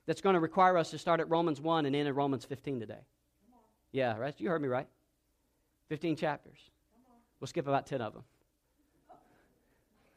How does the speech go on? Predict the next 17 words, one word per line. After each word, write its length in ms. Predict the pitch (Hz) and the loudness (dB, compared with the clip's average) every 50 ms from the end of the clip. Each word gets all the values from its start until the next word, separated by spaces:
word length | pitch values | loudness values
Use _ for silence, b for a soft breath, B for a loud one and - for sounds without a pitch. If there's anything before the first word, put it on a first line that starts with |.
| _ _ _ _ _ _ _ _ _ _ _ _ _ _ _ _ _ _ _ _ _ | _ _ _ _ _ _ _ _ _ _ _ _ _ _ _ _ _ _ _ _ _
But 60 | 135 | 2
we'll 120 | 143 151 | 2 2
catch 300 | 147 - 165 135 - - | 2 2 -2 -2 -2 -6
the 60 | _ - | _ -10
threads. 380 | - 131 127 117 101 - - - _ _ _ _ _ _ _ _ _ _ _ _ _ _ _ _ _ _ _ _ _ _ _ - | -4 -2 -2 -2 -2 -6 -12 -20 _ _ _ _ _ _ _ _ _ _ _ _ _ _ _ _ _ _ _ _ _ _ _ -20
See, 140 | - - 285 | 2 6 6
because 260 | 302 220 277 262 262 | 8 12 10 10 10
question 480 | - - 311 330 330 - 381 330 269 262 | 12 12 12 12 12 10 4 4 6 8
one 300 | 277 285 294 269 247 226 | 10 12 12 12 12 10
that 120 | 202 208 | 6 2
deals 280 | 185 202 262 277 277 214 | 4 10 10 10 10 10
with 140 | 240 226 - | 6 2 2
forgiveness 420 | 214 180 190 247 254 247 233 - | 0 6 8 8 8 8 0 -2
of 80 | 208 - | -6 -4
sins, 300 | - 254 262 262 247 b b b b b b | 0 2 2 2 2 b b b b b b
question 440 | - 285 294 294 - 320 285 247 | 12 12 12 12 8 4 4 8
one, 300 | 233 247 262 277 285 277 | 10 10 10 10 10 8